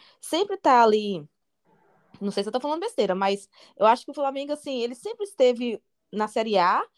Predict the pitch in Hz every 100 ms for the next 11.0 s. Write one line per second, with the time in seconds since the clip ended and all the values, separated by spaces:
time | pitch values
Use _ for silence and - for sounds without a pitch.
0 | _ _ 233 294 359 - 311 339 233 208
1 | 247 - 311 - 254 262 - 233 240 294
2 | 285 254 208 220 220 208 202 269 - 277
3 | - 196 220 220 220 240 269 277 285 285
4 | 269 - _ - 220 226 196 226 339 294
5 | 330 320 240 262 247 285 - 240 214 226
6 | 269 294 - 330 359 392 381 392 466 269
7 | 233 226 214 214 220 220 240 277 247 214
8 | 208 214 202 202 214 254 233 254 240 240
9 | 254 330 320 262 214 226 254 415 466 262
10 | 254 247 220 220 214 - 208 196 269 403